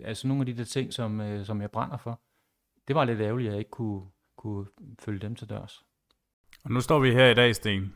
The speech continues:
Speaker 1: Ja.
Speaker 2: Hvordan ser fremtiden ud for dig i forhold til med den politiske karriere?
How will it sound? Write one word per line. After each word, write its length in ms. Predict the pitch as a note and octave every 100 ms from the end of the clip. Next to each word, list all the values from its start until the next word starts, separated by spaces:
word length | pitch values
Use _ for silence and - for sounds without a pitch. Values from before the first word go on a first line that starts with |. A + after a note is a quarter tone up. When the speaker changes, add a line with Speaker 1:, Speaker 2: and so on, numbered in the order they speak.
| -
Speaker 1:
Ja. 60 | - - _ _ _ _ _ _ _ _ _ _ _ _
Speaker 2:
Hvordan 280 | G#2+ A2+ A#2+
ser 200 | C3+ A2
fremtiden 500 | - A#2 - G#2+ G#2
ud 180 | A2
for 200 | G2 G2+
dig 180 | G#2 G#2+
i 40 | G2+
forhold 280 | G#2+ G#2+
til 360 | G#2 G#2 G2+ G2
med 160 | G2 F#2
den 140 | G2
politiske 640 | G2 G#2 A2 A2+ - F#2+
karriere? 420 | - F#2+ F#2+ G#2